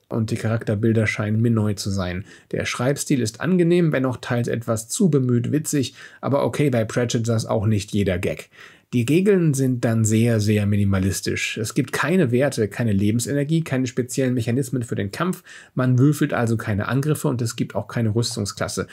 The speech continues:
Ein Charakter wird vielmehr nur durch um die acht Traits, also Charakterzüge, beschrieben.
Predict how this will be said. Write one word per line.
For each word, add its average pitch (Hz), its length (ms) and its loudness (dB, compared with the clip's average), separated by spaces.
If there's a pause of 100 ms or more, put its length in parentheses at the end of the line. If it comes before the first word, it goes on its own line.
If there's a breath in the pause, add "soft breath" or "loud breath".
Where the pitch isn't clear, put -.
(240 loud breath)
Ein 127 140 -2
Charakter 139 500 0
wird 135 160 0
vielmehr 131 460 2
nur 135 260 4
durch 123 380 -2
um 123 180 0
die 117 180 2
acht - 400 -6
Traits, 143 540 0 (240 loud breath)
also 127 220 -2
Charakterzüge, 113 760 0
beschrieben. 101 580 -2